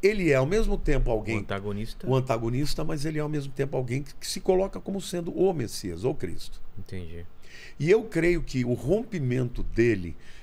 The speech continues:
Speaker 1: com o povo judeu, na metade da grande tribulação, é porque ele vai entrar no Santos dos Santos, lembrando, ele não é um sumo sacerdote. E ele vai dizer, quando segunda Tessalonicenses dois diz que ele vai ostentar como sendo Deus, eu penso que vai ser uma coisa assim: olha, tão dizendo por aí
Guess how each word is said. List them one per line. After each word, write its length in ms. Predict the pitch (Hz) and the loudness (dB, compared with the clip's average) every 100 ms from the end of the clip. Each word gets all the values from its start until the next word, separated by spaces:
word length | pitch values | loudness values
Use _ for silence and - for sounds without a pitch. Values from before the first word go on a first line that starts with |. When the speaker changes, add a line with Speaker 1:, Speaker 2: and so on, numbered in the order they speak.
| - - | -10 0
Speaker 1:
com 180 | 180 | 2
o 40 | 131 | 2
povo 260 | 123 123 101 | 2 0 0
judeu, 540 | 104 90 120 135 85 - - - - | -2 2 4 4 0 -8 -12 -14 -8
na 160 | 98 107 | -2 0
metade 540 | 98 - 123 143 113 | -2 2 2 4 2
da 120 | 98 | 0
grande 320 | 87 101 98 | 0 -2 -4
tribulação, 600 | - 92 87 80 - 139 135 - - | -6 -8 -6 -6 -2 -2 -4 -12 -10
é 80 | 113 | -8
porque 200 | - - | -6 -4
ele 100 | 160 | -2
vai 160 | 156 156 | -2 -2
entrar 340 | 127 131 139 | -2 0 0
no 120 | 160 | 0
Santos 320 | 135 143 127 | -4 -4 -4
dos 200 | 135 139 | -4 -2
Santos, 300 | - 143 160 | -2 -2 -4
lembrando, 400 | 147 151 117 101 95 | -2 0 0 0 0
ele 120 | 98 | 0
não 240 | 120 160 | 0 2
é 80 | 117 | 2
um 80 | 117 | 2
sumo 240 | 104 104 | -4 -6
sacerdote. 720 | 90 - - 92 - - - - - - - - - - | -6 -6 -6 -8 -10 -12 -14 -14 -16 -16 -16 -14 -14 -4
E 80 | 185 | 0
ele 140 | 220 | 2
vai 160 | 190 170 | 2 2
dizer, 320 | 135 107 92 | 0 -6 -8
quando 380 | - 156 147 117 - - | -2 -2 0 -2 -4 -12
segunda 420 | - - 117 123 | -10 -4 0 0
Tessalonicenses 720 | - 113 113 101 95 107 92 | 0 -2 -2 -4 -4 -6 -8
dois 300 | 101 101 95 | -2 -2 -2
diz 260 | 80 101 - | -6 -8 -8
que 120 | - | -6
ele 80 | 92 | -2
vai 100 | 101 | -2
ostentar 560 | 101 - 104 - 123 | -2 -4 -6 0 2
como 160 | 127 107 | 2 -2
sendo 240 | - 98 | -6 -6
Deus, 300 | 90 139 131 - - - - - | 0 0 0 -4 -12 -12 -12 2
eu 160 | 151 | 2
penso 380 | 190 - 170 170 | 4 2 0 0
que 60 | 156 | 0
vai 160 | 143 | 0
ser 140 | 135 143 | 2 0
uma 100 | 135 | 0
coisa 180 | 135 131 | 0 0
assim: 200 | 127 151 | 0 2
olha, 200 | 170 123 | 2 2
tão 240 | - 285 | 0 -2
dizendo 460 | 240 151 104 127 110 | -2 -2 0 2 0
por 160 | 98 | -2
aí 320 | 92 104 139 | 0 0 -2